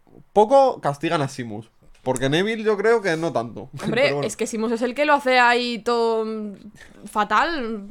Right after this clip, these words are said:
Speaker 2: lo explota todo y, y, y no te digo yo que, pues, Neville hubiese hecho mal también, pero le salen como unas pústulas ahí horrorosas que yo digo, "Pero este pobre
Speaker 1: Pero,
Speaker 2: chiquillo".
Speaker 1: pero eso, bueno. Pero el caso, yo a lo que voy es que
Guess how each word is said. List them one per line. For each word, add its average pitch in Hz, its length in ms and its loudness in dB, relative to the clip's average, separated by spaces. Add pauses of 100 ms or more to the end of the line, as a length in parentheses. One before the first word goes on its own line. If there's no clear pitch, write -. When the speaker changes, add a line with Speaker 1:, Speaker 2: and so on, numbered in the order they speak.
Speaker 2:
lo 214 200 -4
explota 233 440 2
todo 277 240 0
y, 339 80 -4
y, 214 300 -6
y 131 400 -8
no 226 180 -2
te 277 60 -4
digo 302 180 0
yo 320 220 -2
que, 196 340 -6
pues, 196 180 -8
Neville 226 360 -6
hubiese 233 180 -6
hecho 233 140 -10
mal 233 160 -6
también, 294 420 -4 (260)
pero 208 140 -6
le 208 80 -6
salen 214 280 -6
como 277 160 -2
unas 311 200 -6
pústulas 240 640 -6
ahí 214 160 -2
horrorosas 208 460 -6
que 208 100 -8
yo 196 80 -6
digo, 196 180 -6
"Pero 190 140 -12
este - 160 -14
pobre 185 220 -10
Speaker 1:
Pero, - 40 -16 (160)
Speaker 2:
chiquillo". 214 380 -4 (100)
Speaker 1:
pero 120 140 -6
eso, 131 160 -10 (280)
bueno. 104 240 -16 (560)
Pero 143 220 0
el 143 140 0
caso, 175 380 4
yo 143 140 6
a - 40 10
lo 185 100 4
que 165 80 4
voy 156 340 6
es - 240 -6
que - 280 -8